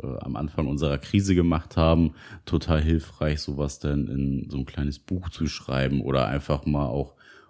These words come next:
offene Fragen zu stellen, auf die gar nicht geantwortet werden muss, wo sich mein Gegenüber einfach selber erstmal drauf einstellen kann, so, „Ey, und wie sind eigentlich so meine Gefühle, meine Gedanken dazu?“ Und dann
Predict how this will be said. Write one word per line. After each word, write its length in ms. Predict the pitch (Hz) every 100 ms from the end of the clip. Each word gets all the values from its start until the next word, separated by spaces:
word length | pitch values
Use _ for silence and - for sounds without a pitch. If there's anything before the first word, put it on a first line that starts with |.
| _
offene 340 | 82 - 87 80
Fragen 480 | - 78 80 85
zu 160 | 80 -
stellen, 420 | 76 - 80 78
auf 160 | 71 -
die 120 | 78
gar 140 | 80
nicht 120 | 73 -
geantwortet 680 | - 85 73 69 69 65
werden 720 | 64 62 64 64 - - 240 -
muss, 440 | - 71 69 - -
wo 100 | 69
sich 340 | 71 67 - _ _ - _ _ _
mein 160 | 76
Gegenüber 400 | 73 76 78 73
einfach 340 | 69 73 76 -
selber 440 | 78 78 85 87
erstmal 360 | 71 80 - 78
drauf 200 | 76 -
einstellen 720 | 76 78 90 - 90 90 90
kann, 320 | - 87 90
so, 160 | 85 78
„Ey, 280 | 78 82 85
und 260 | 76 73
wie 100 | 73
sind 140 | 76 69
eigentlich 300 | 71 65 65
so 100 | 67
meine 400 | 65 69 69 67
Gefühle, 460 | 65 - - 76
meine 200 | 73 69
Gedanken 600 | 69 - 69 87 120 123 - - - - - _ _
dazu?“ 520 | - 98 - - 104 85
Und 180 | 80 76
dann 480 | 76 87 95 -